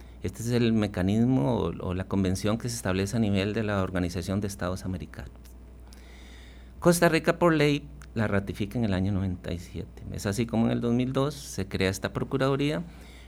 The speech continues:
precisamente para establecer un órgano que se encargue de prevenir, detectar y erradicar la corrupción en la función pública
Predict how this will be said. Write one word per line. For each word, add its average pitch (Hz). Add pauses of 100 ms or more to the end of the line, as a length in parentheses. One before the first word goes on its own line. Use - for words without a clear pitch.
precisamente 147
para 131
establecer 110
un 131
órgano 135
que 104
se 101
encargue 98
de 113
prevenir, 98
detectar 110
y 110
erradicar 87
la 98
corrupción 113
en 117
la 117
función 123
pública 147